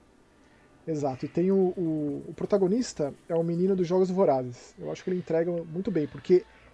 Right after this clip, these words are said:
ele é muito carregado, esse moleque. Esse moleque se culpa porque quando criança, o irmão dele foi sequestrado. E ele se culpa por isso.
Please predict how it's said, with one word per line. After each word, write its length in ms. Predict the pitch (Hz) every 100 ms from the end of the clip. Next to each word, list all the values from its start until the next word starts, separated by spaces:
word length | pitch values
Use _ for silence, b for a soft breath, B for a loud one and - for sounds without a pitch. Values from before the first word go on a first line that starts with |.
| -
ele 120 | 185
é 40 |
muito 400 | 185 185 208 -
carregado, 640 | - 180 185 147 151 151 143
esse 180 | -
moleque. 420 | 147 131 131 - - b b -
Esse 140 | -
moleque 280 | 175 190 -
se 120 | -
culpa 480 | - - 220 262 165
porque 240 | - 147
quando 160 | - 180
criança, 540 | - 170 185 240 -
o 60 | 165
irmão 280 | 165 185 226
dele 200 | 190 202
foi 120 | 196
sequestrado. 760 | 185 185 180 - 143 143 143 127 - - - - -
E 60 |
ele 80 | 160
se 140 | - -
culpa 240 | 208 214
por 160 | - 160
isso. 260 | - -